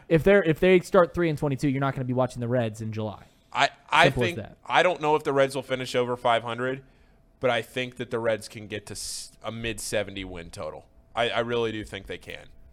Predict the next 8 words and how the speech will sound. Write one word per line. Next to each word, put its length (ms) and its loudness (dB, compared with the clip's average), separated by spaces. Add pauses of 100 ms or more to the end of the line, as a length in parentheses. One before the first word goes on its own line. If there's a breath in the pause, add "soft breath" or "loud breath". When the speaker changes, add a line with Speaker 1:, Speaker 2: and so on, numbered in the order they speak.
(340)
Speaker 2:
I 100 -2
think 200 -6
there 200 4
is 100 -4
positivity. 1000 -4 (360 soft breath)
Forget 440 2
the 60 -12
Castellinis. 840 -10